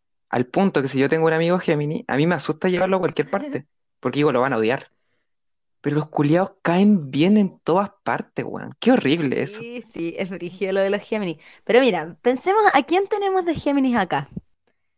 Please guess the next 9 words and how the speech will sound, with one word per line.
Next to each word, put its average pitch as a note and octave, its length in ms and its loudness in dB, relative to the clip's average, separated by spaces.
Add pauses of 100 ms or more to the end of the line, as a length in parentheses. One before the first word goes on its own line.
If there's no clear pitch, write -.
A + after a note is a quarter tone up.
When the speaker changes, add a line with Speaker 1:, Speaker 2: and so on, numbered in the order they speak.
(300)
Speaker 2:
Desde F3 1040 -4
la E3+ 80 -18
parte - 300 -12
Speaker 1:
Mira. G#3+ 120 -4
Speaker 2:
nacional, A3 560 -2
partamos D#4+ 380 -2
por F4+ 120 -2
lo E4 120 2
nacional. G#3 580 -4